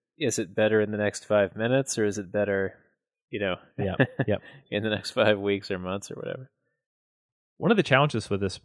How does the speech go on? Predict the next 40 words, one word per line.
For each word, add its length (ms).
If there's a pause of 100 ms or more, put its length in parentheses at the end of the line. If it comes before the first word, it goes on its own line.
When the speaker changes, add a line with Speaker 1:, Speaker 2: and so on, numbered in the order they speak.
(160)
Speaker 2:
project 300
for 100
me 200
is 380 (640)
it's 200
very 360
easy 680
when 280
you're 120
busy 560 (220)
to 100
be 200
like, 420 (320)
"I'll 140
just 160
spend 260
some 120
money 260
and 120
that 140
will 80
be 140
my 160
noble 360
act 220
for 80
the 80
day," 220
or 80
whatever, 440 (160)
you 80
know? 180
Speaker 1:
Ah, 520 (100)
sure. 280 (160)
Mm-hmm. 300
Speaker 2:
And 120
I 100
did 260
that 300
once, 840